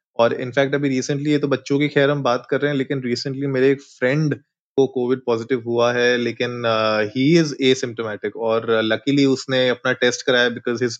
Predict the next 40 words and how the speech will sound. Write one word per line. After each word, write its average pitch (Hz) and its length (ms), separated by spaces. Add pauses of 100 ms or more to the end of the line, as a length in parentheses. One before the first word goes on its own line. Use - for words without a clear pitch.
mother 117 180
was 127 200 (160)
positive। 113 360 (480)
तो 120 60
उसने 120 320
just 120 220 (140)
to 127 180 (100)
be 120 240
on 120 80
the 123 160
safer 120 300
side, 120 160
उसने 123 320
जब 127 120
अपना 131 260
भी 143 100
कराया 117 320
तो 120 180
he 123 160
realized 120 460
कि 127 120
वो 117 180
भी 139 100
पॉजिटिव 107 520
है, 98 80 (520)
लेकिन 127 200
वो 135 140
asymptomatic 139 600
है, 127 180
उसको 127 180
कोई 127 320
ना 120 160
सिम्पटम्स 131 480
आ 123 120
रहे 123 220
हैं, 120 220
ना 120 160
उसको 120 280
ऐसी, 117 320
मतलब, 117 320